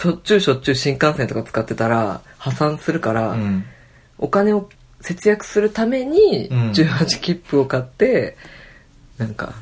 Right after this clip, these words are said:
Speaker 1: のんびり会いに行くみたいな。
Speaker 2: はいはいはい。
Speaker 1: その、ちょっと長期的な夏休みとかぐらいの期間に、
Speaker 2: うん。
Speaker 1: うん。だったら、そんな急いで行かなくてもいいから。
Speaker 2: そうだね。
Speaker 1: とかで利用してただけなんですよね。
Speaker 2: そうだよね。
Speaker 1: うん。
Speaker 2: しかも、十八切符もさ、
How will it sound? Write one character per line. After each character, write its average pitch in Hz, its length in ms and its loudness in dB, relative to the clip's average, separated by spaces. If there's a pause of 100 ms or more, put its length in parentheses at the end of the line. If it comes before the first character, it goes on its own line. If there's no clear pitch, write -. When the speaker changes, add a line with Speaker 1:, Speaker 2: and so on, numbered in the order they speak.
(360)
Speaker 1:
の 123 140 2
ん 117 80 0
び 120 100 0
り 113 140 -4
会 110 220 -2
い - 20 -6
に 80 160 -8
行 - 60 -18
く - 120 -10
み 107 60 -10
た 123 120 -2
い 120 120 0
な。 - 60 -6
Speaker 2:
は 117 160 -4
い - 20 -2
は 95 60 -4
い 92 40 -6
は 92 140 -4
い。 90 40 -8 (320)
Speaker 1:
そ 131 100 0
の、 110 80 -2
ち - 200 -4
ょ 156 40 2
っ - 20 -2
と 127 80 -2
長 151 240 4
期 - 100 -14
的 135 220 0
な 131 100 -2
夏 127 240 0
休 139 220 2
み 113 80 -2
と 107 100 -8
か 107 120 -6
ぐ 107 240 -4
ら 110 80 0
い 98 60 -6
の 107 100 -6
期 - 160 -12
間 107 340 -4
に、 190 360 -4
Speaker 2:
う 123 40 -4
ん。 104 400 -4 (720)
Speaker 1:
う - 80 0
ん。 - 300 -4
だ 123 100 -2
っ 123 60 -10
た - 120 -4
ら、 311 160 2
そ 127 100 -6
ん 120 60 0
な 113 160 -2
急 113 200 -4
い 101 40 -4
で 98 300 -8 (180)
行 123 80 -10
か 104 100 -6
な 101 100 -8
く - 80 -18
て - 100 -10
も 82 140 -8
い 101 60 -10
い 123 40 -16
か - 160 -16
ら。 - 180 -10 (380)
Speaker 2:
そ - 280 -6
う - 40 -4
だ 95 100 -4
ね。 107 380 -6
Speaker 1:
と - 100 -16
か 262 160 -4
で 294 160 8
利 147 120 4
用 127 160 4
し 123 80 -6
て 127 100 -2
た 120 160 0
だ 110 100 -2
け 110 140 -4
な 98 140 -6
ん 95 160 -8
で 90 100 -14
す - 180 -16
よ - 80 -14
ね。 120 140 -10
Speaker 2:
そ 131 140 -2
う 107 40 -2
だ 101 80 -4
よ 92 60 -4
ね。 92 300 -4
Speaker 1:
う 123 40 -6
ん。 104 320 -6
Speaker 2:
し - 140 -14
か 262 100 -2
も、 131 200 2
十 180 180 -2
八 - 240 -8
切 254 240 -12
符 135 80 -6
も 107 120 -2
さ、 101 100 -6